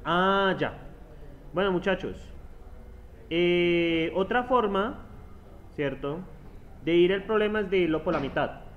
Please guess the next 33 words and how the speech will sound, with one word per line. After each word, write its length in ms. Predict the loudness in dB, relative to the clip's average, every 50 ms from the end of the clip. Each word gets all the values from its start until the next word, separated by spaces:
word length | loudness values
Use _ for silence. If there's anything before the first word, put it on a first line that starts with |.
| -16 -12 -8
¿cierto? 400 | -6 -4 -4 -4 -6 -8 -8 -8 -10 -14 -16 -16 -8
Entonces 280 | -4 -2 -2 -2 -2
esto 180 | -4 -4 -2 0
no 100 | 0 2
lo 60 | 2
vamos 240 | 2 2 0 -2 -4
a 40 | -4
hacer 180 | -4 -2 -2
acá. 420 | -2 -2 0 -2 -2 -2 -4 -8 -12 -16 -16 -16 -16 -16 -8 -2
Lo 160 | 0 0 2 4
que 80 | 4
hacen 280 | 4 4 4 2 0 0
acá 440 | 0 2 4 4 4 4 2 -2 -8 -12 -14 -14 -14 -12 -4
es 260 | 0 0 0 0 0 0
que 240 | 2 4 4 4
si 120 | 4 0 -2
usted 200 | -2 -2 0 0
parte 220 | 0 0 0 2
a 60 | 2
la 80 | 2 2
mitad 260 | 2 0 2 2 2
el 80 | 2 2
problema, 480 | 2 2 2 4 4 4 2 0 -2 -6 -8 -12 -14 -14 -14 -14 -16 -16 -16 -16 -6
¿cierto? 460 | -2 0 0 0 0 -2 -4 -4 -4 -6 -10 -14 -14 -14 -14 -10
Entonces 240 | -2 2 2 2 2
usted 140 | 2 0 2
tiene 280 | 2 2 4 2 2 2
Jetsu, 520 | 2 2 2 2 2 2 4 4 4 2 0 -2 -2
Jetsu 320 | -2 -2 0 2 2 2
uno 160 | 4 4 2 0
hasta 300 | 0 0 2 2 2 4
Jetsu 420 | 2 0 0 -2 -2 0 2 4
I 280 | 4 2 2 -2 -8